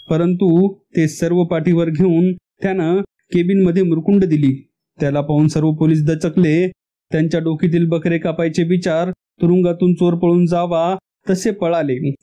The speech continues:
आणि त्या सर्वांना आठ तास उभं राहावं लागलं. सर्वांनी आपले कान टवकारले. गोडबोले हा नवीन आला होता.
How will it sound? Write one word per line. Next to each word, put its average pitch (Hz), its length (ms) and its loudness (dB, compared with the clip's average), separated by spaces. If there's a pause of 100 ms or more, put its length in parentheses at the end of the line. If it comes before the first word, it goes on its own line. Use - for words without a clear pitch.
(160)
आणि 180 380 2 (240)
त्या 147 120 -2
सर्वांना 156 560 0
आठ 151 180 -4
तास 160 200 -2
उभं 156 180 2
राहावं 160 380 0
लागलं. 139 380 0 (840)
सर्वांनी 156 480 0
आपले 160 300 0
कान 160 260 -2
टवकारले. 160 640 0 (360)
गोडबोले 170 680 2 (200)
हा 165 200 -2
नवीन 170 400 2
आला 175 180 0
होता. 131 460 -2